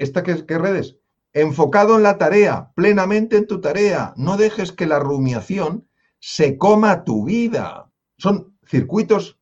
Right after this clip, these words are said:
completamente diferentes. Para que se active la red ejecutiva, tienes que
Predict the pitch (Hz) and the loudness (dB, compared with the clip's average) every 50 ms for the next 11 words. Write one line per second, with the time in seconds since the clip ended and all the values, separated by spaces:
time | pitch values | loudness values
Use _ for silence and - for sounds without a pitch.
0 | _ _ - 113 107 104 92 - 214 208 208 190 180 180 175 165 156 156 151 135 | _ _ -4 -4 -4 -2 0 2 2 2 2 2 -2 -2 -2 -2 -2 -2 -2 -2
1 | 170 160 180 175 165 - - - - - _ _ _ _ _ _ - 120 120 120 | -4 -4 -4 -4 -6 -10 -12 -14 -16 -20 _ _ _ _ _ _ 0 2 2 2
2 | 117 123 131 135 117 - - - 208 220 214 175 131 120 143 180 202 196 196 185 | 0 -2 -4 -6 -6 -6 -4 -2 0 2 2 2 2 2 2 0 -2 -2 -6 -8
3 | - 156 147 131 151 139 135 139 165 220 - - _ _ _ _ _ - 170 196 | -8 -8 -6 -6 -4 -4 -4 -4 -4 -8 -12 -16 _ _ _ _ _ -4 0 0
4 | 220 226 196 - - 170 156 104 - _ | 2 2 0 -2 -4 -6 -6 -6 -8 _